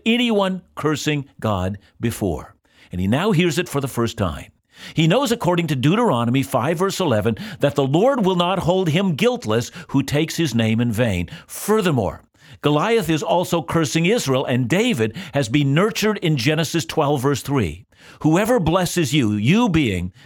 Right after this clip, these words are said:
Abraham and his offspring, "whoever blesses the offspring of Abraham, God will bless him. And whoever curses them, God will curse them." And so David,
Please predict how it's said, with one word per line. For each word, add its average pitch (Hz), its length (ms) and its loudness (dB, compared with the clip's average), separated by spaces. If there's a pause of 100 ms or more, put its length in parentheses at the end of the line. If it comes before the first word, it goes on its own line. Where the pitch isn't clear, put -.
Abraham 113 560 2
and 104 80 0
his 113 140 0
offspring, 110 560 -4 (180)
"whoever 214 340 2
blesses 156 600 0 (160)
the 131 200 0
offspring 160 580 -2
of 143 260 0
Abraham, 131 560 0 (180)
God 139 240 -2
will 113 120 0
bless 92 320 -2
him. 87 340 -6 (260)
And 151 140 2
whoever 170 240 2
curses 185 540 -2
them, 113 260 0 (200)
God 135 240 2
will 127 340 -2
curse - 280 -2
them." 87 260 -2
And 98 100 -4
so 160 140 0
David, 139 560 0